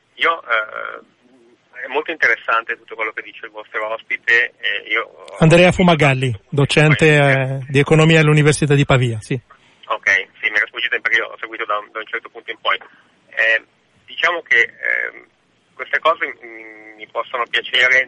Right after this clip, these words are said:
Speaker 1: nella mia relativa ignoranza, diciamo, di, di, di comprensione del,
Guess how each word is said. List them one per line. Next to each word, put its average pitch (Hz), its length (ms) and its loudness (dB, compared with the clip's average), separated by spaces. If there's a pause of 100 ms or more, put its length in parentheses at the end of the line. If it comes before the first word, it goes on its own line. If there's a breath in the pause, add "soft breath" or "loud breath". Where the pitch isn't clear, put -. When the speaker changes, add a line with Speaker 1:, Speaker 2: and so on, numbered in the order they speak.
Speaker 1:
nella 123 200 -2
mia 123 240 0
relativa 127 440 2
ignoranza, 113 600 -2
diciamo, 107 420 -4
di, 104 120 -12 (960)
di, 110 320 -8
di 107 80 -20
comprensione 117 880 -8
del, 104 180 -10